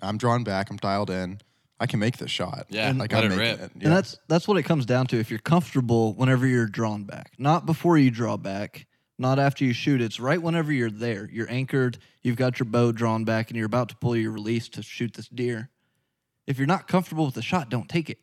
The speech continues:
Speaker 1: Mm-hmm.
Speaker 3: because it's gonna reflect in your shot. But right then, I didn't even know that it was forty-something yards. I had my, I've got a single pin that has two pins, so double single pin.
Speaker 2: Yeah.
Speaker 3: And
Speaker 2: Double,
Speaker 3: it's got
Speaker 2: double.
Speaker 3: twenty and forty yards, and I just put that forty pin right on his lungs and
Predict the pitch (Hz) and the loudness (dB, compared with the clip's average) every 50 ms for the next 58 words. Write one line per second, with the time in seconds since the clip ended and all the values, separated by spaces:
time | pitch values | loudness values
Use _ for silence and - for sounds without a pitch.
0 | _ _ _ _ _ - 120 113 113 120 127 - 147 131 123 117 - 156 147 127 | _ _ _ _ _ -8 -6 -4 -2 0 2 4 4 2 2 0 0 0 0 0
1 | 113 107 - - 156 156 147 - - 113 107 - - - - 156 143 117 104 113 | 0 -2 -4 -2 -2 -2 -2 -2 -4 -10 -10 -10 -10 -6 -4 -4 -4 -4 -4 -8
2 | - - - _ _ _ _ _ _ - 135 131 143 151 147 - - 143 127 123 | -12 -18 -20 _ _ _ _ _ _ -4 0 4 6 4 4 4 2 2 2 2
3 | 135 160 180 151 127 110 110 107 110 113 120 139 160 139 123 110 113 107 104 - | 2 2 2 0 0 -2 -2 -2 -2 0 2 2 2 2 0 -2 -2 -4 -4 -6
4 | - - 131 123 120 110 110 - - 110 107 - 98 104 104 127 147 135 - - | -8 -6 -4 -2 -2 -2 -4 -6 -6 -8 -8 -8 -10 -6 -4 -4 -4 -4 -6 -10
5 | 117 - - - - - 120 120 135 139 127 113 113 120 113 110 110 113 - - | -14 -14 -16 -20 -12 -4 -2 0 2 2 0 0 -2 -4 -4 -4 -6 -6 -6 -6
6 | 120 110 - 123 110 - - - 135 127 117 110 104 - 123 117 117 104 - 123 | -4 -2 -2 -4 -4 -4 -4 -2 -2 0 -2 -2 -2 -2 -4 -2 -4 -4 -6 -6
7 | 117 98 - - - - 117 120 - - 143 147 160 165 - - _ _ _ _ | -8 -8 -10 -12 -8 -6 -6 -4 -4 -4 -4 -4 -6 -8 -10 -16 _ _ _ _
8 | _ _ _ _ _ - - - - - _ _ _ _ _ _ _ _ - - | _ _ _ _ _ -16 -14 -14 -14 -14 _ _ _ _ _ _ _ _ -14 -14
9 | 92 - - - - 120 117 117 123 131 139 139 - 147 156 - _ _ _ _ | -12 -12 -12 -12 -10 -10 -8 -8 -8 -8 -8 -8 -8 -8 -10 -12 _ _ _ _
10 | _ _ _ _ _ - - _ - 107 101 123 123 123 123 123 120 117 120 120 | _ _ _ _ _ -20 -20 _ -10 -6 -2 -2 0 0 2 2 2 0 -2 -2
11 | - - 127 127 - - - 143 135 123 104 107 - 156 151 151 156 151 135 - | -2 0 2 2 2 0 0 0 0 0 0 -2 0 2 4 4 4 2 2 2
12 | - 160 160 147 131 131 143 156 143 113 113 101 104 123 151 156 - - - - | 2 2 2 4 2 2 2 2 0 0 -2 -4 -2 -2 -2 -2 0 -2 0 0
13 | 117 - - - 135 156 170 170 - 127 117 117 117 113 113 120 131 135 131 117 | -2 -4 0 2 2 4 4 4 2 0 -2 -4 -2 -2 0 0 2 2 0 0
14 | 110 107 113 110 120 143 156 139 120 - - - - | -2 -4 -6 -4 -4 -4 -4 -6 -8 -10 -14 -16 -18